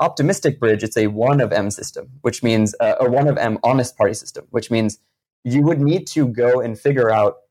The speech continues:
throughout the entire world if there is anyone anonymously watching the chain to prove fraud. And if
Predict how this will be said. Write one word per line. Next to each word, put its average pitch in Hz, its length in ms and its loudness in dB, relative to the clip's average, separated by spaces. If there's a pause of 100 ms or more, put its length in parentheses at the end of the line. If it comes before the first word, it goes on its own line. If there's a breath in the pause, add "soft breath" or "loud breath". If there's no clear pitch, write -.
(140)
throughout 156 360 0
the 143 100 0
entire 156 420 2
world 120 380 2
if 110 100 -6
there 113 160 4
is 110 80 0
anyone 147 460 2
anonymously 117 540 0
watching 107 340 2
the 101 80 0
chain 110 320 0
to - 100 -2
prove 104 240 0
fraud. - 280 -4 (500)
And 113 320 0
if - 400 0